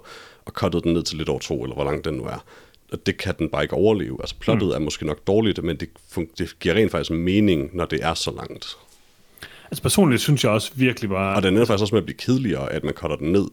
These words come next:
Speaker 1: øh, føles mere lang... Altså, du ved, man, man,
Speaker 2: Ja.
Speaker 1: man, man
Speaker 2: Ja, men det er
Speaker 1: glæder
Speaker 2: rigtigt.
Speaker 1: sig mere til den er slut, hvor... Og det er jo egentlig nok det, man sk-, altså, jeg beklager mig tit over det med, at film er blevet pisse lange, men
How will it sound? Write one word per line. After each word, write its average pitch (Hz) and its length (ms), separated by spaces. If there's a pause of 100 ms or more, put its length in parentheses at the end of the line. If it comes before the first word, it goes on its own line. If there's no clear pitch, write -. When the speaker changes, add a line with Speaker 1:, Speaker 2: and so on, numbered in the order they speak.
Speaker 1:
øh, 71 300
føles 90 300
mere 92 240
lang... 92 200
Altså, - 200
du 95 120
ved, 92 80
man, 82 180
man, 85 140
Speaker 2:
Ja. 127 120
Speaker 1:
man, 80 180
man 85 100
Speaker 2:
Ja, 170 100
men 156 60
det 131 80
er - 40
Speaker 1:
glæder 107 140
Speaker 2:
rigtigt. 113 60
Speaker 1:
sig 101 80
mere 104 140
til - 80
den 73 80
er 64 60
slut, - 300
hvor... 85 320 (800)
Og 90 120
det 107 60
er - 20
jo 104 40
egentlig 92 180
nok 95 180
det, 110 80
man 90 120
sk-, - 340
altså, 92 140
jeg 95 120 (240)
beklager 104 240
mig 80 100
tit 101 140
over 90 80
det 90 80
med, 85 100
at - 40
film 95 140
er - 40
blevet 73 160
pisse 90 180
lange, 85 260
men 90 80